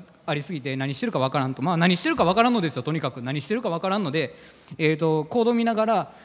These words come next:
どこテストした方がええかな、ここは見なあかんかなとかを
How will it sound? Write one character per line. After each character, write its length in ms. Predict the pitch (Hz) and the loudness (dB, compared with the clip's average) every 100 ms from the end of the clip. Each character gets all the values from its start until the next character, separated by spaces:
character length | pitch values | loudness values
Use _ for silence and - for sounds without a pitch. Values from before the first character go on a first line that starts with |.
| 170 | -2
ど 100 | 175 | 2
こ 140 | 214 214 | 2 2
テ 120 | 233 | 2
ス 40 | |
ト 140 | - 170 | 0 0
し 40 | |
た 120 | 196 | 4
方 140 | 175 160 | 4 4
が 100 | 165 | 2
え 60 | |
え 20 | 175 | 2
か 160 | 156 | 0
な、 140 | 156 147 | 0 -2
こ 120 | 160 | -4
こ 120 | 214 | 0
は 180 | 196 175 - - | 0 0 -8 -12
見 220 | 202 202 190 | -6 0 2
な 80 | |
あ 60 | 165 | 2
か 100 | 190 | 0
ん 40 | |
か 120 | 180 160 | 2 0
な 100 | 160 | 0
と 80 | |
か 100 | 160 | 0
を 220 | 208 202 | 2 2